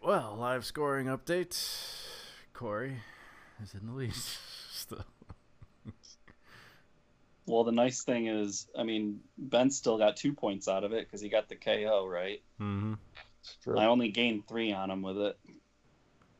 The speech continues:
Speaker 3: How, uh, how crazy do you guys wanna get with the scoring thing later on? What if it was like, you guess, uh, K O in two, and it happens in one, and then there's some sort of, like,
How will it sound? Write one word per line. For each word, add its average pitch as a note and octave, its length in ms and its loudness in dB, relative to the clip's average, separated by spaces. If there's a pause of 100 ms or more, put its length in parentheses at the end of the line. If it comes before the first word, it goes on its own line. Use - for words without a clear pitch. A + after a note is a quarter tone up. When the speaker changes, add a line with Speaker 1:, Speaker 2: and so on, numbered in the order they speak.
(880)
Speaker 3:
How, F3 340 10
uh, C3+ 440 10 (840)
how F#3 140 0
crazy F3 400 2
do D#3 80 4
you C#3+ 60 6
guys C#3 220 6
wanna C3 180 2
get B2+ 200 6
with B2+ 120 0
the B2+ 80 -2
scoring B2+ 400 2
thing B2 200 -2
later A#2 340 2
on? G#2 180 0 (280)
What D3+ 140 6
if F3 120 4
it F3 60 6
was D3+ 160 4
like, C3+ 380 4 (500)
you C#3 160 0
guess, - 640 4 (920)
uh, B2 320 4 (100)
K E3 320 6
O D3+ 340 6
in A#2+ 260 -4
two, D3 520 2 (460)
and C3 160 2
it A#2 60 2
happens C3+ 360 4
in B2 140 -2
one, C#3 320 2 (100)
and C3 120 -4
then C3 100 2
there's C3 160 4
some D3 140 4
sort C#3+ 180 4
of, A#2 80 0
like, A#2 280 0